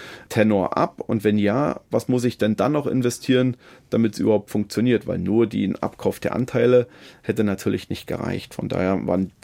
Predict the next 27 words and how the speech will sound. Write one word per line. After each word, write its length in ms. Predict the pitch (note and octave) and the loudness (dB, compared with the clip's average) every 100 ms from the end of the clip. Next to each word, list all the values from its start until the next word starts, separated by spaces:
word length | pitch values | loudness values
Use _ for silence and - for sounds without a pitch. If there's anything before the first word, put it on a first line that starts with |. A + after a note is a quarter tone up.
| - | -6
die 60 | |
beiden 360 | G2+ D#2+ G2 G2 | 0 2 2 2
Sachen 260 | G2+ G2+ G#2 | 0 0 -4
schon 240 | - G2+ | -2 -4
zusammen. 480 | - F2+ F#2 F3 B3+ _ _ _ - | -4 -2 0 0 -2 _ _ _ -10
Mit 160 | A2 | -4
den 160 | F#2+ F#2 | -2 0
weiteren 400 | - - A2 A2 | 0 2 0 -2
Anteilen 680 | - A#2 A2+ A2 A2+ A2+ - - - - | -2 -4 0 0 2 -2 -4 -14 -20 -20
für 180 | - G#2 | -4 0
diese 300 | G2+ F#2 F#2 | 0 0 0
hundert 320 | G2+ G2+ F#2 | 0 -2 -2
Millionen 520 | F#2 F2+ F#2+ A#2+ B2+ - - - - - - | -2 0 2 2 0 -4 -16 -20 -20 -14 -6
war 100 | F2+ | -6
es 120 | - | -4
dann 160 | G2 | -4
schon 260 | - G#2 F2+ | -2 -2 -2
alternativlos 920 | G2 F2+ G2 F#2+ - - - - F#2+ | -4 -2 -2 -4 -6 -8 -6 -6 -6
für 440 | - F#2+ F#2+ F#2 E2+ - _ - | -4 0 0 0 -4 -16 _ -4
unsere 400 | G#2 F#2 F2 F2+ | 0 0 -2 -4
Situation, 680 | F2 E2+ E2+ E2+ - C3+ | -4 -4 -6 -4 0 0
in 120 | G2 F#2 | 0 -4
der 140 | E2+ | -6
wir 60 | F2+ | -6
uns 140 | - | -8
befunden 400 | F#2 - F#2+ F2 | -8 -6 -6 -6
haben. 160 | F2+ | -8